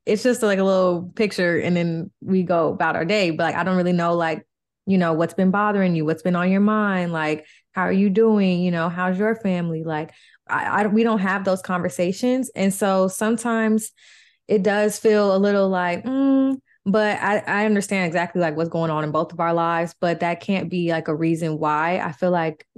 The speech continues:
for something for me, I would definitely want to, like, set aside a specific time for us to talk, just because our, both of our schedules are so hectic, like, her being in medical school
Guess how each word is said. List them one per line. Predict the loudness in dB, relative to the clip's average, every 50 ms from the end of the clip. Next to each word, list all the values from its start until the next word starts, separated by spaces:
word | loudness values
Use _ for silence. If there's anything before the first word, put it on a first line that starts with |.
| -20
for | -4 -2 0 0
something | 0 0 -2 -2 -2 0 -2 -2
for | 0 -2 0
me, | 2 2 2 2 0
I | 0 0
would | 0 0 0 0
definitely | -2 -4 -2 -2 -2 -2 -2
want | -2 -4 -4 -4 -6
to, | -6 -4 -4
like, | -2 -2 -4 -6 -8
set | -12 -14 -6 -2 0 0 0
aside | 0 -2 -4 -4 -4 -2 -2 -2 -2 -2 -4 -4 -6 -8 -12 -20 _ _
a | -6 -6
specific | -4 -6 -6 -4 -2 -4 -4 -2 -2 -4 -4 -4 -6 -12 _
time | -14 -8 -6 -4 -2 -2 -2 -2 -2 -2 -2 -4 -6 _ -20 _ _ _ _ _
for | -2 0 0
us | 0 0 -2 -8 -10
to | -8 -2 0 0 0 0 0
talk, | -2 -2 0 0 0 0 -2 -4 -6 -6
just | -6 -6 -4
because | -4 -6 -4 -2 -2 -2
our, | -2 -4 -4 -6 -4
both | -4 -4 -4 -4
of | -4
our | -4 -4
schedules | -4 -4 -4 -2 -2 -2 -4 -4
are | -4 -4 -4 -4
so | -2 -4 -2 -2
hectic, | 0 -2 -4 -2 -2 -4 -4 -4 -4
like, | -8 -10 -8 -4
her | -4 -2 -2
being | -2 -2 -2 -2 -2 -2 -4
in | -4 -4 -4 -4 -4
medical | -4 -4 -4 -4 -6 -8 -12
school | -14 -10 -6 -4 -2 -2 -2 -2 -2 -4 -6